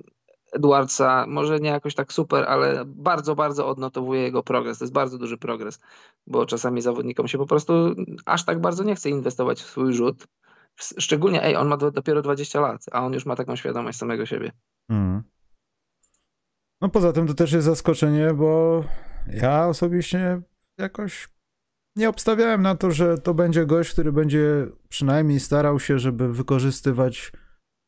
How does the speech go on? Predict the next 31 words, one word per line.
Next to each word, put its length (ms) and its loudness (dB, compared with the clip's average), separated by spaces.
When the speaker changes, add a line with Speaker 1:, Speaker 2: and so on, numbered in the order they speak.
Speaker 2:
swój 240 2
atletyzm 580 0
na 100 0
przykład 360 -2
poprzez 440 -2
rzut. 440 -4
Wydawało 420 2
mi 120 2
się, 120 0
że 80 4
on 100 2
Speaker 1:
Mhm. 60 2
Speaker 2:
ostanie 400 2
na 120 2
jakimś 300 -2
tam 180 2
poziomie, 560 2
będą 480 2
jumpery, 460 2
będzie 280 0
tak 160 2
dalej, 280 4
ale 200 2
nie 120 2
będzie 260 0
takiego 280 0
wyraźnego 480 0
katowanka 840 2
skuteczności, 800 -2
jak, 180 2
jak, 160 -4